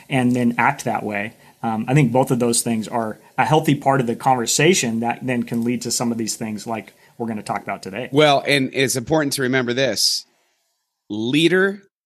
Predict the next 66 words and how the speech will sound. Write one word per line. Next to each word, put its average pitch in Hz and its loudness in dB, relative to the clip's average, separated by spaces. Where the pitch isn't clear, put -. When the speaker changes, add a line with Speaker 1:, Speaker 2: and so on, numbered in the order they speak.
Speaker 2:
does 117 -2
not 127 2
mean 113 -2
expert. - -4
Speaker 1:
Yes. - -14
Speaker 2:
And 107 0
Speaker 1:
Yeah. 98 -4
Speaker 2:
that's 127 4
where 135 2
I 120 4
think 117 0
a 107 -4
lot 107 0
of 107 -6
people 101 -8
get 95 -2
hung 92 -8
up. 82 -12
Speaker 1:
Mm. 120 -4
Speaker 2:
And 117 4
as 117 4
a 120 -2
result, 110 2
you 104 -6
have 104 0
a 104 -2
failure 104 0
to 92 -10
launch. 87 -6
And 98 -2
whatever 117 4
initiative 117 0
you 107 -4
wanna 107 -2
do, 151 4
"Hey, 170 4
we 147 2
wanna 139 0
try 147 -4
to 139 -4
do 139 -4
this 139 0
thing 139 0
to 131 -4
reach 127 -4
more 127 0
people." 123 -2
"Yeah, 135 2
but 110 2
I'm 147 4
not 110 2
an 92 -4
expert. 117 0
I 107 -2
don't 185 0
know 120 -2
if 95 -6
this 101 -4
is - -4
the 87 -6
right 92 -4
decision." 131 0
I 151 0
don't, 139 -6
you 143 0
know, 104 0